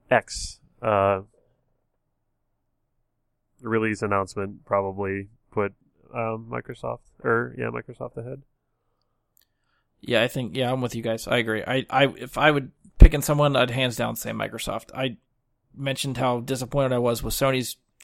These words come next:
Speaker 2: press conference, which years past, I feel like Microsoft comes out of the gate strong, and then, like, the next night or the, later that night when Sony has their conference, they blow them out of the water.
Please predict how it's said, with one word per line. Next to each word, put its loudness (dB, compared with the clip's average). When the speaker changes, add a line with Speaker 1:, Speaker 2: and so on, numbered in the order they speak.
Speaker 2:
press 4
conference, -2
which -6
years 6
past, 10
I 2
feel 0
like 0
Microsoft 2
comes -2
out 6
of 4
the 0
gate -2
strong, -2
and -6
then, -6
like, -6
the -6
next -6
night -4
or -6
the, -12
later -2
that -4
night -4
when -6
Sony -2
has -2
their -6
conference, -4
they -2
blow 0
them -4
out -4
of -4
the -4
water. -8